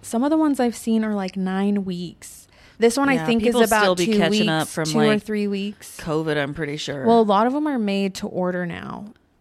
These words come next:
Speaker 2: Yeah.
Speaker 1: So, but I'm like, you're making the same things, and half of the time it's slip covers going over.
Speaker 2: Yeah.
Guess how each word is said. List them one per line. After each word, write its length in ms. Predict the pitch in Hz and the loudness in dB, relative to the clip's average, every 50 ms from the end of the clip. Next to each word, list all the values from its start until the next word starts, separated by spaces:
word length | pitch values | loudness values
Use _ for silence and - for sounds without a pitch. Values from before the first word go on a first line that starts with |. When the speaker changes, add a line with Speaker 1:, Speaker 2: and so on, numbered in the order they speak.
| _ - | _ -10
Speaker 2:
Yeah. 300 | 180 170 - - - 175 | -8 -8 -8 -8 -10 -10
Speaker 1:
So, 640 | - - - - 202 196 190 190 185 175 170 - _ _ _ _ _ _ _ _ - | -10 -6 -2 0 2 4 4 2 2 0 -2 -6 _ _ _ _ _ _ _ _ -4
but 100 | - 226 | 0 0
I'm 100 | 233 226 | 2 2
like, 260 | 220 214 202 190 185 - | 2 0 -2 -4 -6 -8
you're 200 | - 214 226 226 | -8 -4 -2 0
making 400 | 214 214 220 226 220 262 269 269 | 0 0 0 0 -2 -2 -2 -2
the 80 | 269 233 | -2 -2
same 280 | - - 214 208 208 | -2 -2 -2 -2 -2
things, 280 | 208 214 202 202 208 202 | -2 -2 -2 -2 -2 -2
and 100 | 208 190 | -2 -4
half 380 | 180 - 208 202 202 202 - - | -6 -4 -4 -4 -4 -4 -6 -8
of 100 | 233 214 | -6 -6
the 80 | 226 208 | -6 -6
time 320 | - - 226 226 226 220 | -4 -4 -4 -2 -2 -2
it's 220 | 196 156 202 - - | -4 -6 -10 -12 -12
slip 280 | - - - 185 180 - | -12 -10 -10 -12 -12 -8
covers 460 | - 185 175 175 170 175 175 180 - | -8 -8 -6 -6 -6 -6 -6 -8 -6
going 320 | - 196 185 175 175 175 | -6 -6 -6 -4 -4 -6
over. 460 | 175 170 170 180 180 175 170 175 - - _ _ _ _ - | -6 -6 -6 -6 -6 -6 -6 -6 -8 -12 _ _ _ _ -14
Speaker 2:
Yeah. 300 | - 69 - 69 71 | -10 -8 -8 -8 -8